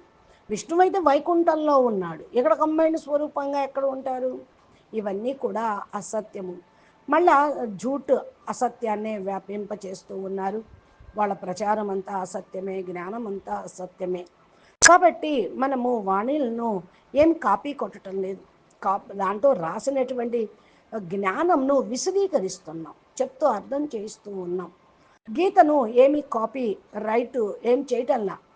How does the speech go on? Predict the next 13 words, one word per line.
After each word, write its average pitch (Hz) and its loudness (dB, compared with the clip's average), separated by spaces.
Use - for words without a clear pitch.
అరే, 339 2
గీతను 269 0
కాపీ 269 -2
రైట్ 247 2
ఎవరన్నా 226 -4
ఉంటుందా 247 -4
ఏంటి? 233 -2
గీతను 254 2
తీసుకొని 247 -6
ఎంత 233 -6
వేదాలు 226 -2
పండితులు 226 -2
ఉప-, 214 -6